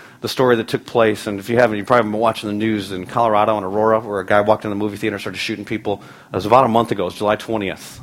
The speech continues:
uh, so about a month ago today. And that day he killed twelve people. Fifty-eight people were wounded. Every person in that theater had a story that day. As I was reading through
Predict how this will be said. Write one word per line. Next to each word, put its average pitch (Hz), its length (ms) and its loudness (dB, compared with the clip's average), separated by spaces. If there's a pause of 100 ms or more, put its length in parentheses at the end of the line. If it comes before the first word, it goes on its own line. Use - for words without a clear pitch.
uh, 92 200 -14
so - 160 -14
about 104 240 -2
a - 20 -2
month 104 240 -6
ago 101 200 -4
today. 92 360 -8 (800)
And 123 100 0
that 143 100 6
day 139 140 6
he 131 100 0
killed 123 200 2
twelve 127 260 2
people. 113 460 -2 (600)
Fifty-eight 123 440 0
people 117 280 -4
were 101 100 -6
wounded. 107 400 -4 (400)
Every 131 280 4
person 117 340 0
in 101 80 -2
that 92 140 -4
theater 95 280 -4
had 90 100 -4
a 85 40 -6
story 85 300 -6
that 76 160 -4
day. 85 200 -14 (1040)
As 104 100 0
I 120 80 6
was 139 140 2
reading 127 260 0
through 110 420 0